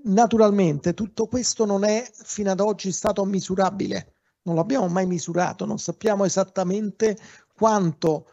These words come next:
una persona disabile, presa oggi, eh, uscita dall'unità spinale, valutata dal punto di vista fisiologico, dal punto di vista cardiologico, nella sua, eh, potenza-,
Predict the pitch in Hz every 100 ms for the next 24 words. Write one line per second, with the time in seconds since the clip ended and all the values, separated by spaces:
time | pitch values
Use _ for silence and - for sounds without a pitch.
0 | _ - 214 208 180 190 175 - 240 214
1 | 170 151 147 156 202 185 - 147 139 -
2 | _ _ - 165 139 147 170 175 - 147
3 | 151 151 _ _ _ 175 170 151 151 147
4 | - 214 202 185 160 156 165 165 180 -
5 | 185 175 156 98 90 - _ _ 165 208
6 | 185 185 196 202 202 170 - 185 185 190
7 | - 190 175 165 175 214 202 165 143 147
8 | 147 185 170 180 - 180 175 151 165 175
9 | 202 190 160 165 151 160 147 185 180 185
10 | 220 - 180 175 170 170 - -